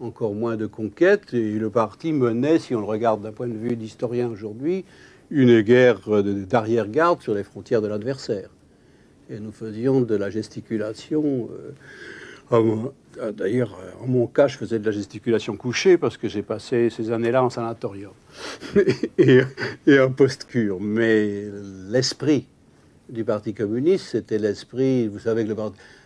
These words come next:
le communisme a toujours, euh, deux phases, une phase, euh, révolutionnaire, euh, et une phase d'union. Et, et c'était, c'était le retour à la,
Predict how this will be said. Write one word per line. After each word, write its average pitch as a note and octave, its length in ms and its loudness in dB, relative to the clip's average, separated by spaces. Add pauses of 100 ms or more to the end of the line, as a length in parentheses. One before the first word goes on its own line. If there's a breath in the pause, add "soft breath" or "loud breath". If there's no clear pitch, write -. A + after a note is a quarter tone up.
le C3+ 100 -6
communisme A#2+ 1000 0
a G2 80 -10
toujours, G#2 600 -6
euh, F#2+ 120 -12
deux A2 420 4
phases, G#2 640 -2
une G2 160 -8
phase, G2+ 480 -8
euh, F#2+ 340 -14
révolutionnaire, A#2 1040 -10 (120)
euh, G2+ 140 -18 (300 loud breath)
et G#2+ 80 -10
une A2 140 -14
phase A#2+ 340 -14
d'union. A2+ 420 -4 (720 loud breath)
Et, B2+ 380 -14
et C#3 60 -10
c'était, A2+ 640 -2
c'était - 260 -2
le A#2 120 0
retour A#2 500 0
à G2+ 60 0
la, G2 160 -6